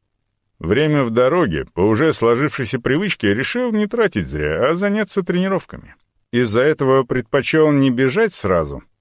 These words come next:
а просто идти быстрым шагом — пока не выйду на многолюдный тракт. Во-первых, в нехоженных местах лучше проявлять максимум внимательности,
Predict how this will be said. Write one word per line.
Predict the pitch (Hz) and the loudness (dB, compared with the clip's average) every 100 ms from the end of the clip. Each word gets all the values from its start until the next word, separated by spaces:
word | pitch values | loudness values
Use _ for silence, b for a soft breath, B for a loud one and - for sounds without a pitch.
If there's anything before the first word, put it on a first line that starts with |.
| - | -4
а | 90 | -2
просто | 104 170 226 - 170 | 0 0 0 2 0
идти | 156 - 190 190 | 0 -2 -2 -2
быстрым | 131 143 - 123 120 | 0 0 0 0 0
шагом — | - 85 78 80 - _ _ _ | 0 -2 0 -4 -6 _ _ _
пока | - 107 220 | -8 -2 0
не | 185 147 | 2 2
выйду | 123 208 175 170 | 2 0 2 2
на | 160 | 2
многолюдный | 165 151 107 92 95 87 90 | 2 2 2 0 0 2 0
тракт. | 82 - - - _ _ _ _ _ - | -2 -10 -16 -20 _ _ _ _ _ -6
Во-первых, | 90 104 110 156 82 60 - _ - | -2 -2 0 -2 -2 -6 -14 _ -12
в | 76 | -2
нехоженных | 101 - 190 175 180 - | -2 0 0 0 0 0
местах | 143 - - 160 - | -2 -2 0 0 -2
лучше | 95 131 - 160 | -4 -4 -4 -6
проявлять | 139 123 107 117 131 - | -2 0 2 2 0 0
максимум | 98 123 - 127 127 | 0 0 0 0 0
внимательности, | 98 107 131 - 76 62 - - | 2 0 0 -4 -8 -12 -14 -16